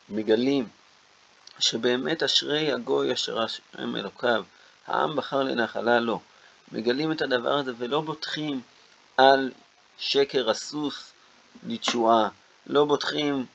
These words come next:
על כוחו וחילו של מלך,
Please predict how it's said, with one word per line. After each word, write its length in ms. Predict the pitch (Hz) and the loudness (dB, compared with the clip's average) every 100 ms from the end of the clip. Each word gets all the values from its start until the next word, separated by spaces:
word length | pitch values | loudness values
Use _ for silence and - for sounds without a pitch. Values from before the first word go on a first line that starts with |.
| _ _ | _ _
על 140 | 110 117 | -6 -4
כוחו 540 | - - - 143 139 123 | -2 -2 4 6 6 4
וחילו 560 | - 123 120 127 131 123 - - _ | -2 -2 2 2 2 -2 -20 -20 _
של 360 | - - 127 113 - _ - _ _ - | -8 -2 -2 -4 -12 _ -20 _ _ -10
מלך, 720 | 117 123 147 151 123 98 | -2 2 2 2 0 -2